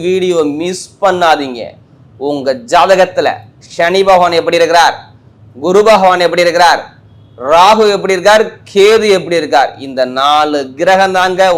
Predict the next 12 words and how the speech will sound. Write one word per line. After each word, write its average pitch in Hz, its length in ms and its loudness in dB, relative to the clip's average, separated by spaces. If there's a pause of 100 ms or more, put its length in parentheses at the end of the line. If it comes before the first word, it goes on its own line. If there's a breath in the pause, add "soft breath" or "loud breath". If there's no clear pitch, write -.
ஒரு 139 160 -4 (220)
ஜாதகத்துல 156 680 -2 (460 loud breath)
அதிக 160 300 -4 (140)
நாட்கள் 175 420 -2 (140)
திசாபுத்தி 156 600 0 (100)
நடத்தக்கூடிய 127 520 -8 (280)
கிரகமே. 165 460 0 (680 soft breath)
இதை 151 180 2 (120)
வச்சுதான் 196 440 0
உங்க 175 160 -2 (140)
வாழ்க்கையை 170 440 0 (260)
தீர்மானம் 180 680 -2